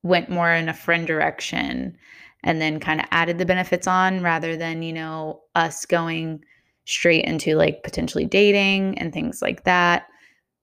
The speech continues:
So that's kind of how it happened. But nothing really happened in a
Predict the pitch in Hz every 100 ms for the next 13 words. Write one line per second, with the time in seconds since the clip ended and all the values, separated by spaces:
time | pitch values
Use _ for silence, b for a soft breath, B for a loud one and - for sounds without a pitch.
0 | _ _ _ _ - - 175 165 160 156
1 | - - 170 147 - 175 165 - 156 156
2 | 147 - - - - - - - - -
3 | - - - B B B B 180 175 170
4 | - _ _ - 202 262 285 269 262 254
5 | 240 214 214 185 180 165 180 175 175 170
6 | 170 175 - b b b b b _ _
7 | _ _ _ _ _ _ - - 302 170
8 | 170 160 156 156 156